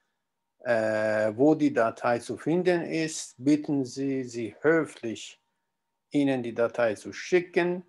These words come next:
zeigen Sie Verständnis für die zusätzliche Arbeit, die Sie ihr verursachen.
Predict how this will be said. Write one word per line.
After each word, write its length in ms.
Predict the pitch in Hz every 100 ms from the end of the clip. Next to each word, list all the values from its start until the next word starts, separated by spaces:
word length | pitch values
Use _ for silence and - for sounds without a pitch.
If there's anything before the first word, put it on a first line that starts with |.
| _ _ _ _
zeigen 560 | - 127 139 147 156 139
Sie 600 | 131 139 135 131 131 131
Verständnis 1200 | - 113 - - 139 160 156 151 147 - - _ _ _ _ _ _
für 500 | - 123 123 120 120
die 280 | 113 - 110
zusätzliche 760 | - 160 139 135 - 107 127 -
Arbeit, 560 | 156 165 156 151 147
die 100 | 120
Sie 720 | 107 - 123 123 123 123 123 - _ _ _ _ _
ihr 180 | 139 135
verursachen. 760 | - - 110 104 - 107 -